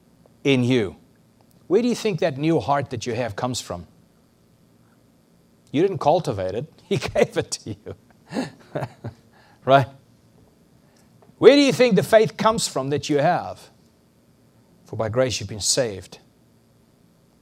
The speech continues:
through faith. And that is a gift of God. God's power in you, enabling you to believe His promises.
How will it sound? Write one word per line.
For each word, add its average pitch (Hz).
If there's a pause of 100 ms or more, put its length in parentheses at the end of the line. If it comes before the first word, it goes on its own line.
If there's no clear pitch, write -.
(200)
through 117
faith. - (1080)
And 123
that 160
is 117
a 113
gift 120
of -
God. 107 (1600)
God's 190 (140)
power 113 (1000)
in 185
you, 127 (120)
enabling 139
you 127
to 127
believe 120 (180)
His 117
promises. 110